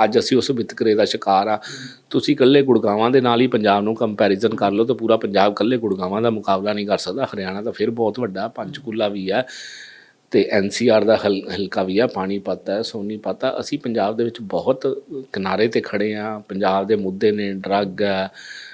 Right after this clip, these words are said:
ਪਾਣੀ ਦਾ ਮੁੱਦਾ ਹੈ, ਪਾਣੀ ਸਾਢੇ ਚਾਰ ਸੌ ਫੁੱਟ ਚਲਾ ਗਿਆ, ਪਾਣੀ ਨੂੰ ਬਚਾਉਣ ਲਈ ਕੋਈ ਨਹੀਂ ਹੈ, ਕੈਂਸਰ ਹੈ, ਇੱਥੇ ਸਮੱਸਿਆਵਾਂ ਹੀ ਸਮੱਸਿਆਵਾਂ ਹੈ। ਪੰਜਾਬ ਦਾ ਨੌਜਵਾਨ ਬਾਹਰ ਜਾ ਰਿਹਾ।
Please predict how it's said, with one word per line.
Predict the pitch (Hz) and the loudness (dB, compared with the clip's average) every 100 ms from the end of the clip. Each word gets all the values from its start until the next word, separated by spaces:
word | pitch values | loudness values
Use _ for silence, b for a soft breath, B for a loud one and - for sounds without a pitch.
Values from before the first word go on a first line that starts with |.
| B | B
ਪਾਣੀ | - 110 110 | 0 0 2
ਦਾ | 113 | 2
ਮੁੱਦਾ | 104 104 98 104 | 2 0 2 2
ਹੈ, | 104 | 2
ਪਾਣੀ | 110 107 107 | 0 -2 -2
ਸਾਢੇ | 107 110 113 | 0 0 0
ਚਾਰ | 113 104 | 2 0
ਸੌ | 95 104 | -2 -6
ਫੁੱਟ | 110 101 | -6 -8
ਚਲਾ | - 101 101 | -4 -2 0
ਗਿਆ, | 104 | -2
ਪਾਣੀ | 98 104 107 117 | -4 -6 -6 -4
ਨੂੰ | 120 | -2
ਬਚਾਉਣ | 107 107 101 107 | -2 -2 -2 -2
ਲਈ | 104 | -4
ਕੋਈ | 101 107 104 | -2 -2 -2
ਨਹੀਂ | 101 104 | -4 -4
ਹੈ, | 101 95 - | -4 -6 -4
ਕੈਂਸਰ | 107 107 - 110 107 | -4 -2 -4 -2 -2
ਹੈ, | 101 101 B B B B | -2 -4 B B B B
ਇੱਥੇ | 175 226 | 2 2
ਸਮੱਸਿਆਵਾਂ | 208 170 151 180 170 | 4 0 2 2 4
ਹੀ | 180 | 2
ਸਮੱਸਿਆਵਾਂ | 175 156 - 147 147 | 2 -2 -2 -2 -2
ਹੈ। | 147 | -2
ਪੰਜਾਬ | 147 117 107 110 | -2 2 2 2
ਦਾ | 123 | 0
ਨੌਜਵਾਨ | 107 101 113 110 | 0 -2 0 -2
ਬਾਹਰ | 92 95 113 | 2 4 4
ਜਾ | 113 98 101 | 4 0 2
ਰਿਹਾ। | 101 | 0